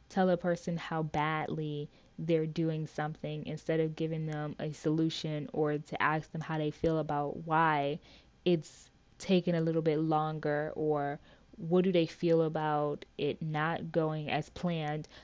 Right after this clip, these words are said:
certain things like that, and giving them the motivation to continue rather than trying to defeat them before they even really get started.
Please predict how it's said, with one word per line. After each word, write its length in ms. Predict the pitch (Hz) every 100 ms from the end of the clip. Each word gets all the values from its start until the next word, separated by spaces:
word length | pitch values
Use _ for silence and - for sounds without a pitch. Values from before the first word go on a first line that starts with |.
| -
certain 320 | 247 262 233
things 320 | 220 202 -
like 240 | 175 160
that, 280 | - 165 156
and 140 | 170 165
giving 320 | 170 196 185
them 200 | 175 165
the 60 |
motivation 580 | 160 160 156 160 160 160
to 140 | - 160
continue 1040 | 147 139 - 233 262 220 156 151 151 -
rather 320 | 170 160 165 160
than 440 | 151 151 151 151 - - -
trying 340 | - 190 185 180
to 520 | - 180 160 156 147 160
defeat 520 | 156 - - 190 - -
them 320 | 160 151 151
before 500 | 151 151 - 165 156
they 100 | 156
even 380 | 151 151 151 147
really 200 | 170 240
get 180 | 226 190
started. 580 | - - 160 180 151